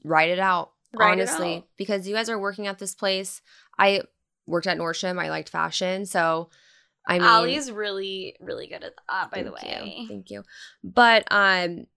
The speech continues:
Speaker 1: yeah, so, you know, if you find someone that has the same, like, similar interests, then,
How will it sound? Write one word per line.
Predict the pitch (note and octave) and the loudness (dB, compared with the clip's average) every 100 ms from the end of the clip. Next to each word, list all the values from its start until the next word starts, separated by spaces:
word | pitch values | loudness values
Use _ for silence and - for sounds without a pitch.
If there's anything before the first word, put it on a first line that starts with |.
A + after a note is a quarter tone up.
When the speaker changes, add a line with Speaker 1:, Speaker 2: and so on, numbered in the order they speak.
| _ | _
Speaker 1:
yeah, | G#3 C#4 G#3+ | 4 6 6
so, | - G#3+ G3 F3+ - - | 0 0 0 -2 -12 -14
you | F#3+ F#3+ | -8 -6
know, | F#3+ | -6
if | F#3 | -6
you | G3 F#3 | -8 -10
find | - F#3 F3+ F#3 F3+ | -2 2 2 0 -4
someone | - F#3+ F#3 F#3+ F#3 | -6 -6 -4 -4 -2
that | E3+ | -4
has | F#3 | -4
the | F3+ | -8
same, | F#3 F#3+ F3+ F3+ | -6 -4 -4 -6
like, | F3 | -10
similar | - - - F3+ F3+ | -12 -10 -6 -4 -4
interests, | E3+ F3 - G#3+ B3 - - | -4 -4 -2 -2 0 -2 -2
then, | - F#3+ F#3 F#3 F#3+ | -2 -2 -2 -4 -10